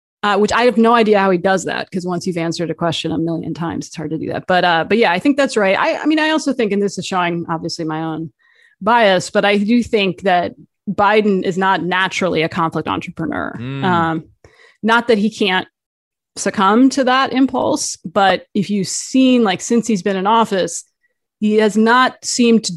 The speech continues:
Speaker 1: delight in Trump's humiliation,
Speaker 2: Mm.
Speaker 1: um, or impeachment, right? There's not a kind of, like, reveling in that, <laughs> in that process,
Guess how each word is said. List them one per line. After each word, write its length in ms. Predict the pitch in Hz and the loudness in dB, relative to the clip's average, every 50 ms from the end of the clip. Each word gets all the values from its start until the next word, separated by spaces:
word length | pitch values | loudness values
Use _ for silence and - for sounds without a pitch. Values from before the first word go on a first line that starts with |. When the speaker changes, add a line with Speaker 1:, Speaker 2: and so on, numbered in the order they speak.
| - _ | -8 _
Speaker 1:
delight 720 | 208 190 180 180 190 202 208 220 220 202 185 - - - - | -2 0 0 2 2 2 2 4 2 2 0 -4 -6 -8 -6
in 220 | - 196 190 180 | -4 -2 -2 -2
Trump's 540 | 170 - - 202 190 185 170 - - - - | -4 -4 -2 -2 0 0 -2 -4 -4 -6 -6
humiliation, 880 | - 196 185 180 175 175 165 170 180 196 180 - - - - - - - - | -4 -4 -2 -2 -2 -2 -2 -2 -2 -2 -4 -4 -6 -8 -8 -8 -8 -8 -8
Speaker 2:
Mm. 160 | 117 123 139 | -8 -6 -4
Speaker 1:
um, 580 | - 185 - - - - 104 - - 90 87 85 - _ _ _ - - | -2 -2 0 0 -2 -2 -2 -4 -6 -8 -10 -14 -18 _ _ _ -14 -8
or 160 | - 185 185 | -6 -4 -4
impeachment, 640 | 185 185 175 - 202 202 - - - - - - - | -4 -6 -8 -8 -8 -8 -6 -6 -6 -6 -8 -6 -6
right? 220 | - - - 220 190 | -4 -4 -4 -2 -2
There's 180 | 185 190 165 | -2 -2 0
not 240 | 202 202 208 202 196 | 2 2 2 2 2
a 60 | 196 | 0
kind 320 | 190 - 185 190 190 185 185 | -2 -4 -2 -4 -2 -2 -2
of, 160 | 180 175 175 | -4 -6 -6
like, 280 | 180 - 85 - - _ _ _ _ _ _ _ _ _ _ _ _ _ _ _ _ _ _ _ _ _ _ _ _ _ _ - | -6 -6 -6 -8 -10 _ _ _ _ _ _ _ _ _ _ _ _ _ _ _ _ _ _ _ _ _ _ _ _ _ _ -10
reveling 920 | 190 190 208 214 214 202 202 190 180 202 - - - - - 170 - - - | -4 0 0 2 2 2 2 0 0 -2 -4 -6 -6 -6 -8 -8 -10 -6 -2
in 160 | 196 190 185 180 | 0 2 2 2
that, 320 | 180 180 175 175 180 - | 2 2 2 2 0 0
<laughs> 580 | - - - - - - - - _ - - - | 0 -2 -2 -4 -6 -10 -12 -16 _ -20 -8 -4
in 200 | 214 208 202 196 | -2 0 0 0
that 240 | 202 - - - - | 0 -2 -2 -4 -4
process, 640 | - 185 - 180 180 - - - - - - - | -4 -2 0 0 0 -2 -4 -6 -6 -6 -10 -14